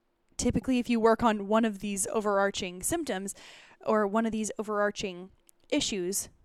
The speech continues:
namely metabolism, it, it can also benefit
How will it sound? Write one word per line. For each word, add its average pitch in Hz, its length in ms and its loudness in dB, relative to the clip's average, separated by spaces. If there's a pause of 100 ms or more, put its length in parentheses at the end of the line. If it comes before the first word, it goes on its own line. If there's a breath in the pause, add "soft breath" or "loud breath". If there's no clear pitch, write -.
(260)
namely 196 520 -8 (140)
metabolism, 190 760 -4 (1160 soft breath)
it, 233 180 -2 (200)
it 233 160 -6
can 233 400 -4
also 196 680 -2 (760)
benefit 202 580 -4